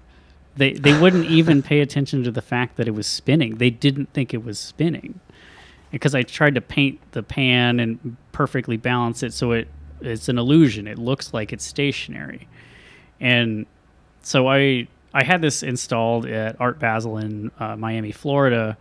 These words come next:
Speaker 1: and I would start prompting people to touch the black part of it, which was the water, but they didn't know that.
Speaker 2: Maybe add, like, something that's uneven, n-, not uneven, or a different color so that people notice that it's
Speaker 1: Mm-hmm.
Speaker 2: spinning, or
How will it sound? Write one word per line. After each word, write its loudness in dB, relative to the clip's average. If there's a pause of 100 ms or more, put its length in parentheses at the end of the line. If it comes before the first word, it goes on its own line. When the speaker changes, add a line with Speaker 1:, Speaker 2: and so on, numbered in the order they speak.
(800)
Speaker 1:
and 0
I 2
would 0
start 0
prompting 0
people -6 (100)
to -8
touch -8 (180)
the -4
black -4
part -12 (140)
of -16
it, -20 (520)
which -8
was -10
the -10 (120)
water, -2 (160)
but -4
they 2
didn't 0
know 4 (120)
that. -12 (760)
Speaker 2:
Maybe 8 (140)
add, 6
like, 6
something 2
that's -4 (1000)
uneven, 6
n-, 2
not 8
uneven, 4
or 4 (200)
a 0
different 4
color 6 (180)
so -2
that 4
people 4
notice 2
that -2
it's 0
Speaker 1:
Mm-hmm. 6
Speaker 2:
spinning, 0
or -2